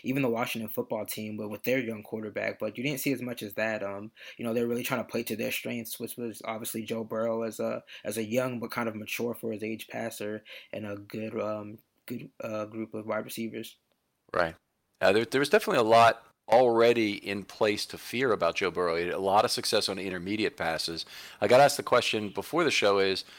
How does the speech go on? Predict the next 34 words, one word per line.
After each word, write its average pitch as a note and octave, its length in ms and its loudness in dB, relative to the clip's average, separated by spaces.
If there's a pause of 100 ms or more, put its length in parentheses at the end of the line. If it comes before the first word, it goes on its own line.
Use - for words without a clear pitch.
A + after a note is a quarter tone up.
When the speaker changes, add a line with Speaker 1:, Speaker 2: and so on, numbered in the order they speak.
(160)
Speaker 2:
would A2+ 140 4
it C3 60 8
have A#2+ 80 4
been A#2+ 100 6
a A2+ 60 2
good A2+ 160 4
idea G#2+ 320 6
to G2 80 2
toss G#2 360 4
in G2+ 100 -8
some - 180 -6
screen A#2+ 340 -4
passes F#2+ 460 2
at F2 80 -10
the G2+ 40 -10
beginning G#2 400 -4
if G2 220 -10
you A2 100 -4
were G#2 120 -2
Cincinnati's G#2+ 760 2
offensive F2+ 460 2
coordinator E2 540 -2 (540)
to A#2 100 -2
try B2 300 6
and G#2 340 0 (100)
get B2+ 240 2
the A#2 80 0
defense G#2+ 540 -4
back G2+ 320 4
on G#2 100 -4
its F#2 120 -4
heels, F2+ 420 -2
back G2 400 2
from F#2 340 -2